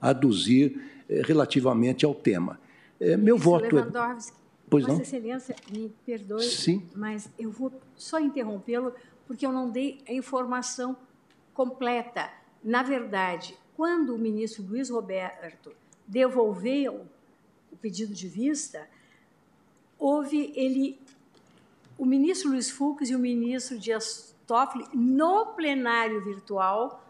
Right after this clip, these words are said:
Speaker 2: votaram
Speaker 1: Sim.
Speaker 2: acompanhando o relator. Aí sim, Vossa Excelência pediu vista.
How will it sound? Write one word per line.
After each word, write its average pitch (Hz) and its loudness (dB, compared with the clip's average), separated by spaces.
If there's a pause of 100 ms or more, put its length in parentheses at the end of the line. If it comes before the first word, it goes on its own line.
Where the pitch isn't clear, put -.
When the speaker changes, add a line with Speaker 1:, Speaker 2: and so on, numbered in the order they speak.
(160)
Speaker 2:
votaram 254 -2
Speaker 1:
Sim. - 0
Speaker 2:
acompanhando 262 -2
o 254 -4
relator. 262 -4 (480)
Aí 240 2
sim, 277 0
Vossa 269 -6
Excelência 262 -6
pediu 247 -4
vista. 233 -8